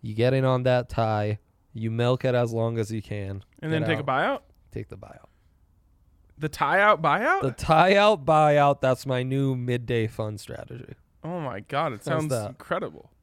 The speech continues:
Speaker 1: Thank you.
Speaker 2: Wow.
Speaker 1: Yeah.
Speaker 2: I'm intrigued.
Speaker 1: Mm-hmm.
Speaker 2: I am intrigued. All right, we're adding a new one. I'm calling it the dart of the day for now.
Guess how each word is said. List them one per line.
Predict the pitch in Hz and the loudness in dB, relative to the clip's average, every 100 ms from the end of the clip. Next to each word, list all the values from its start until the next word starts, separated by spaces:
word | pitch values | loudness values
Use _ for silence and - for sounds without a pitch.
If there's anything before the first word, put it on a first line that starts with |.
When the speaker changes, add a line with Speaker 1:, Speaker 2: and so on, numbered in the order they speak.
| _ _ _ | _ _ _
Speaker 1:
Thank | _ 110 104 - | _ -10 -10 -16
you. | 113 - _ _ _ _ _ _ _ _ _ _ _ _ _ _ _ | -20 -20 _ _ _ _ _ _ _ _ _ _ _ _ _ _ _
Speaker 2:
Wow. | - - - _ _ _ - | -20 -20 -20 _ _ _ -16
Speaker 1:
Yeah. | - - - - - | -12 -12 -14 -20 -10
Speaker 2:
I'm | 135 | -8
intrigued. | 123 - 120 113 - - | -8 -10 -12 -14 -20 -12
Speaker 1:
Mm-hmm. | 117 110 107 104 _ _ _ _ | -10 -10 -12 -18 _ _ _ _
Speaker 2:
I | 117 | -10
am | 123 127 | -8 -8
intrigued. | 117 123 131 101 - _ _ _ | -8 -10 -12 -12 -14 _ _ _
All | - | 0
right, | 156 | 2
we're | 139 156 | 2 4
adding | 190 214 | 4 4
a | 185 | 2
new | 175 165 | 0 0
one. | 147 131 131 _ | 0 0 -4 _
I'm | 135 | -6
calling | 156 208 226 | 2 2 2
it | 214 | -2
the | 170 | -4
dart | 147 143 143 | 2 2 2
of | 135 127 | -2 -6
the | |
day | 123 110 101 113 _ | -4 -4 -4 -8 _
for | 123 | -10
now. | 107 95 98 | -8 -8 -10